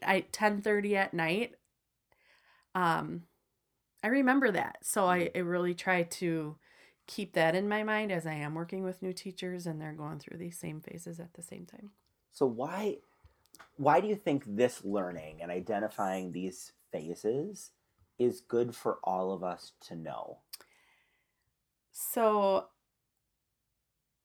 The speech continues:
Speaker 1: when I was shown this at the beginning, I thought, "Why would I wanna show this to first year teachers?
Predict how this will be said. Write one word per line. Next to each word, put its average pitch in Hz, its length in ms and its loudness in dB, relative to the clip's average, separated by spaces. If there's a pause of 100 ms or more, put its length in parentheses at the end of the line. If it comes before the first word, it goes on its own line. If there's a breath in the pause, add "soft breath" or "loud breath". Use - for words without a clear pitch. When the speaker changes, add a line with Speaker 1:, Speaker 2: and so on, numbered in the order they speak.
(300)
Speaker 1:
when 226 220 2
I 233 120 6
was 233 160 6
shown 202 400 0
this 180 240 -2
at 170 160 -6
the 175 60 -10
beginning, 160 800 -4 (340 loud breath)
I 160 220 -4
thought, 151 480 -4 (240)
"Why - 200 -10
would 240 120 -6
I 214 80 -6
wanna 196 220 -4
show 175 300 0
this 175 320 -4
to 170 260 -2
first 170 340 -6
year 175 100 -8
teachers? 185 680 -8